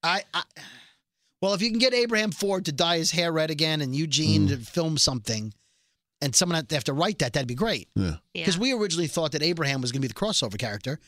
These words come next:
Speaker 2: Mm,
Speaker 1: 'cause he was
Speaker 2: right.
Speaker 1: in Houston.
Speaker 2: Right, right.
Speaker 3: We were wrong.
Speaker 1: And I felt like had they not done the time jump, we could have seen them, you know, before the time jump.
Speaker 3: Yeah.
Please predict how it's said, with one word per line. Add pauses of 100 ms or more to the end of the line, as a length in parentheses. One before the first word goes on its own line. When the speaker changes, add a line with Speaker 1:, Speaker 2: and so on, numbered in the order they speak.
(120)
Speaker 2:
Mm,
Speaker 1:
'cause
he
was
Speaker 2:
right.
Speaker 1:
in
Houston.
Speaker 2:
Right,
right.
Speaker 3:
We
were
wrong. (800)
Speaker 1:
And
I
felt
like (320)
had
they
not
done
the
time
jump, (800)
we
could
have
seen
them, (1300)
you
know,
before
the
time
jump.
Speaker 3:
Yeah.